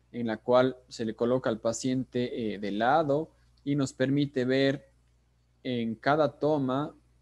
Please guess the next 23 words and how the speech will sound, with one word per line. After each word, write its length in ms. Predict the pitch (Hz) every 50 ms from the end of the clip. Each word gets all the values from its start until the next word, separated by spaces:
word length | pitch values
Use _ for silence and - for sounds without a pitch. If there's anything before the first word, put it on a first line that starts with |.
| _ _
la 180 | - 131 120 117
estructura 600 | 117 117 - - 127 123 123 - 139 135 131 123
dental 600 | 117 120 123 131 131 - 139 139 139 147 165 - - _ _ _ _ _ _ _ _ _ _ _ _ _ _ _
y 140 | - 131 131
nos 200 | 127 120 113 -
puede 520 | - _ 127 127 123 123 123 123 120 - - -
ayudar 680 | 120 123 127 131 127 123 127 131 131 131 131 131 120 123 -
para 160 | 120 113 110
sacarnos 440 | - 117 120 - 127 127 123 117 113
alguna 360 | 117 120 123 131 131 123 123
duda 320 | 123 131 135 131 135 131
respecto 800 | 120 117 113 104 - - 127 123 117 120 - - 139 156 175 - - - - - - - - _ -
a 60 | 113
algún 240 | 120 120 127 123 -
proceso 400 | 123 120 117 - 127 117 - 120
infeccioso 960 | 117 - - 120 - - - - 143 139 139 - - 143 135 139 143 - - _
que 100 | - 113
tengan 340 | 107 - 117 120 117 113 110
nuestros 400 | 110 113 113 - 120 113 101 104
dientes 800 | 117 117 120 120 117 110 107 123 123 131 - - - - _ _ _ _ _ _ _ _ _ - _ _ _ _ _ _ _ _ _ _ _ -
en 100 | 123 113
esa 260 | 110 107 107 - 80
zona. 460 | 76 - - - - - - - -